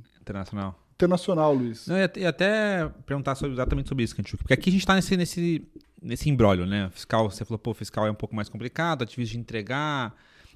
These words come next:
Speaker 1: Durante bastante tempo, e, enfim, a gente tem as questões com a meta de inflação, a gente teve, pô, essa dificuldade, né, do, do Banco Central de entregar a meta de três. Do outro lado, só que a gente tem um Fed que hoje não tem mais um juro zero, né? A gente tem hoje um Fed que, pô, a gente não vê há algum tempo um juro de cinco por cento.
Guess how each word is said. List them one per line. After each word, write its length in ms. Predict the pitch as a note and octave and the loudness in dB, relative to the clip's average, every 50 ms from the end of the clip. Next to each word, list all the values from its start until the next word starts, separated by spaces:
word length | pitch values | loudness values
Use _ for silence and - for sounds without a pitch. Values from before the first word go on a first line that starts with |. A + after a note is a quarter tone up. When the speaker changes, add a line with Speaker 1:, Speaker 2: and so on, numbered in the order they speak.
| - _ - | -20 _ -6
Speaker 1:
Durante 260 | C#3+ E3 G3 F3+ F#3+ | -2 -2 -2 0 0
bastante 400 | F3+ G3 E3+ - A3 G#3+ - - | 0 0 2 0 -2 -4 -6 -4
tempo, 260 | - F3 E3+ E3+ - | -2 0 0 2 2
e, 80 | D#3 C3+ | 2 2
enfim, 440 | A#2 A2+ - - - - G#2+ G2 | 2 0 -4 -10 -10 -8 -6 -4
a 40 | F#2+ | -4
gente 160 | F#2+ G2 G2 | -6 -6 -6
tem 120 | - A#2 A2 | -6 -6 -6
as 80 | G#2 | -6
questões 320 | - G#2+ - - A2+ G#2+ - | -6 -8 -8 -8 -8 -10 -8
com 100 | - G#2+ | -8 -8
a 40 | G#2 | -8
meta 160 | G2+ G2+ G2+ | -6 -8 -8
de 120 | F#2 G#2 | -8 -10
inflação, 680 | G#2+ - A2+ A2+ - - C3 C3+ C#3+ D3 C#3 B2+ A#2 A2+ | -8 -8 -10 -8 -4 -2 -2 0 0 0 0 0 -2 -2
a 40 | G#2 | -4
gente 180 | G#2 G#2 - | -6 -8 -8
teve, 200 | - A#2+ A2 A2+ | -6 -6 -4 -4
pô, 140 | - - A#2 | -4 -4 -4
essa 200 | G#2+ - - A#2+ | -4 -4 -6 -10
dificuldade, 720 | G#2+ - - - B2+ A2 G#2+ G#2 G#2+ G#2+ G#2 G#2+ G#2+ G2+ F#2+ F#2+ | -10 -10 -10 -10 -6 -4 -2 -2 -2 -2 -4 -4 -4 -4 -4 -4
né, 200 | G#2 A2 G#2+ G#2+ | -4 -4 -4 -4
do, 200 | G2+ G#2+ G#2 F#2+ | -6 -6 -8 -8
do 260 | E2+ - - G#2 G2 | -10 -12 -14 -14 -12
Banco 200 | F#2 G2 F#2+ - | -10 -10 -10 -8
Central 240 | - G2 - G2 F#2 | -8 -6 -4 -4 -4
de 80 | G2 | -4
entregar 360 | F#2+ - G2 G2+ G2 G2 G2+ | -6 -6 -8 -6 -4 -2 -2
a 60 | G2+ G2 | -2 -2
meta 220 | F#2+ F2+ - _ | -4 -6 -8 _
de 100 | - - | -16 -18
três. 840 | - _ - A#2+ C3+ D#3 D#3+ D#3 D3 C3 A#2 G#2 G2 G2 - - - _ - - - - - - - _ _ _ _ _ - - - | -16 _ -8 -6 -4 -2 0 2 2 2 0 0 -4 -8 -12 -16 -20 _ -20 -20 -20 -20 -20 -20 -20 _ _ _ _ _ -20 -12 -4
Do 80 | C3+ C#3+ | 0 2
outro 180 | E3 D#3+ D3+ | 2 4 6
lado, 240 | C#3 C#3+ E3 E3+ C3+ | 8 8 8 6 4
só 100 | - - | 0 -6
que 240 | A#2+ C3 C3+ C#3 C3 - _ | -6 -6 -8 -8 -10 -12 _
a 20 | - | -8
gente 180 | - C3 B2 | -8 -8 -6
tem 120 | - D3 C#3+ | -4 -4 -6
um 60 | D3 | -4
Fed 420 | - - C3+ B2+ C#3+ C#3+ D#3+ F3 | -2 0 2 2 2 2 -2 -4
que 200 | - - - F#3 | -4 -6 -4 0
hoje 220 | F3 E3 D#3+ D#3+ F#3 | 0 2 2 0 0
não 160 | A#3+ C#4 C#4+ | -2 -4 -4
tem 200 | - F3 D3+ D3 | -2 -2 -2 -2
mais 200 | D3 D3 D#3+ D#3+ | -2 -2 -2 -2
um 140 | F3+ F3+ F3+ | 0 0 2
juro 200 | F3+ G3 G#3+ D#4 | 2 2 0 0
zero, 360 | C4 D4+ F#3 C#3 A2+ F#2+ F2+ | 2 4 4 4 4 0 -4
né? 80 | G2 G2+ | -6 -6
A 40 | G2+ | -6
gente 120 | F#2+ - | -8 -6
tem 100 | - B2+ | -4 -2
hoje 140 | B2+ A#2 C3 | 0 2 2
um 60 | D#3 | 0
Fed 400 | D#3 - B2+ A#2 C3 C#3+ D3 D3+ | 0 0 0 0 0 0 -4 -6
que, 120 | - - E3+ | -6 -8 -6
pô, 160 | - D#3 C#3+ | -2 0 2
a 20 | B2 | 2
gente 200 | A#2+ A#2+ - C3 | 0 0 -4 -4
não 140 | C#3 C#3+ | -4 -2
vê 140 | C3 B2+ B2 | -2 -2 -2
há 20 | B2 | -4
algum 200 | B2 C3 D#3 E3 | -4 -4 -6 -6
tempo 460 | - - C3+ B2+ C#3 D3 - - F#3 | -4 -4 -2 -2 -4 -4 -6 -8 -6
um 140 | F#3 F#3+ F3 | -4 -4 -4
juro 240 | D3+ E3+ F3 F#3 | -2 -4 -4 -6
de 60 | F3+ - | -6 -6
cinco 180 | F#3+ F#3+ E3 | -4 -4 -4
por 60 | - | -4
cento. 360 | - G3 E3 B2+ A2+ - - | -2 -2 -2 -2 -2 -6 -10